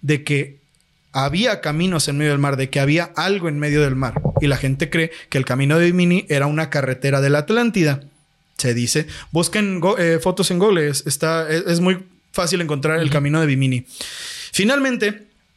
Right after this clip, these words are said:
Speaker 1: y para dejarles un dato extra, ya para ir cerrando con este capítulo,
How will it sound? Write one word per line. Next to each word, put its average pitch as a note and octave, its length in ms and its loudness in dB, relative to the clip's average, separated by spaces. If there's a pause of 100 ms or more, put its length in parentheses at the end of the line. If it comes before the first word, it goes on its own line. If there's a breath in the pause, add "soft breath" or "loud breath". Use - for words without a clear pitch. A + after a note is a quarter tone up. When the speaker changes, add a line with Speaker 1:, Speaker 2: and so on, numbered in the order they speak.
(240)
Speaker 1:
y F3 120 2
para E3 160 0
dejarles F3 380 0
un G3 100 2
dato F#3+ 240 2
extra, F#3+ 340 0
ya D#3 240 -2
para D#3 140 -2
ir D3+ 80 -2
cerrando D3+ 360 0
con C3+ 120 2
este C3+ 180 0
capítulo, C#3+ 460 -2